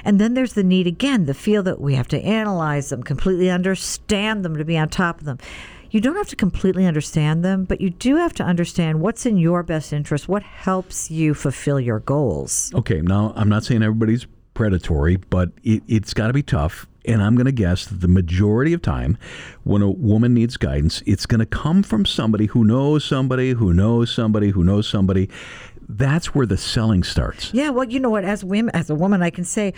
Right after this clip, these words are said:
Speaker 1: we like to utilize our own referral system,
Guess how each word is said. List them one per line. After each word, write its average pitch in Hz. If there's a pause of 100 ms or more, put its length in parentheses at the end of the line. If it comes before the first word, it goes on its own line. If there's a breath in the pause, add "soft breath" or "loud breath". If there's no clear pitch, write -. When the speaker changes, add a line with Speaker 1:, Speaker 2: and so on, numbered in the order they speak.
(140 loud breath)
Speaker 1:
we 208
like 214
to 196
utilize 175
our 165
own 175
referral 175
system, -